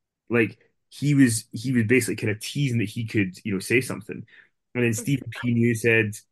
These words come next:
you know, "Every A E W employee signs a handbook,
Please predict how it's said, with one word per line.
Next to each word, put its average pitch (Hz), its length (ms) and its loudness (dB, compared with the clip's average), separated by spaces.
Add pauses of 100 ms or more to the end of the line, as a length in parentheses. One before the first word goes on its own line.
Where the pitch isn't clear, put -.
(440)
you 120 120 2
know, 104 440 0
"Every 117 360 2
A 98 40 0
E 110 200 0
W 101 280 -2
employee 98 440 -2
signs 98 300 -4
a 95 60 -4
handbook, 110 440 -2